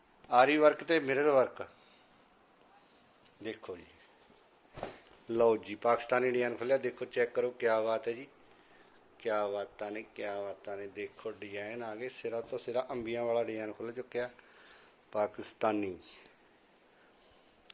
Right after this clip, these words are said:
ਲੇਟੈਸਟ ਡਿਜ਼ਾਈਨ ਪਹੁੰਚ ਗਏ ਨੇ, ਨਵੇਂ ਤੋਂ ਨਵੇਂ ਜਾਮ ਕਾਟਨ ਦੇ ਵਿੱਚ।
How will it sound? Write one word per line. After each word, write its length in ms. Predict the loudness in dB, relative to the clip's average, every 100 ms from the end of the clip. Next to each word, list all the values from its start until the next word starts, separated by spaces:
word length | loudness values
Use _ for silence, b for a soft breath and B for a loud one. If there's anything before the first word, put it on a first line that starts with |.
| -16
ਲੇਟੈਸਟ 420 | -8 -8 -6 -8 -4
ਡਿਜ਼ਾਈਨ 320 | -4 0 -2
ਪਹੁੰਚ 260 | 0 -2 -2
ਗਏ 160 | -2
ਨੇ, 100 | -2
ਨਵੇਂ 300 | 0 -2 -2
ਤੋਂ 120 | -4 -4
ਨਵੇਂ 520 | -2 -2 -2 -2 -4 -12 -20 _ -20 -20 -4
ਜਾਮ 400 | 0 2 2 2
ਕਾਟਨ 340 | 2 2 2 -2
ਦੇ 100 | -4
ਵਿੱਚ। 400 | -6 -2 -4